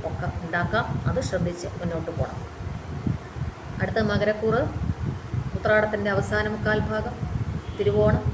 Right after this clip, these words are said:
അവിട്ടത്തിൻ്റെ ആദ്യ അര. ആദിത്യനും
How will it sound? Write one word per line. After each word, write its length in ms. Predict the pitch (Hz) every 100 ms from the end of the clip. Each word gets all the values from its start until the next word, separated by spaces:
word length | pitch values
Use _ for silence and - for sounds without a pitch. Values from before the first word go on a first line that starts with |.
| -
അവിട്ടത്തിൻ്റെ 520 | 214 190 196 - - 190 - -
ആദ്യ 240 | - - 185 - -
അര. 80 | 160 - - - - - - - - - - 190
ആദിത്യനും 440 | 196 220 214 214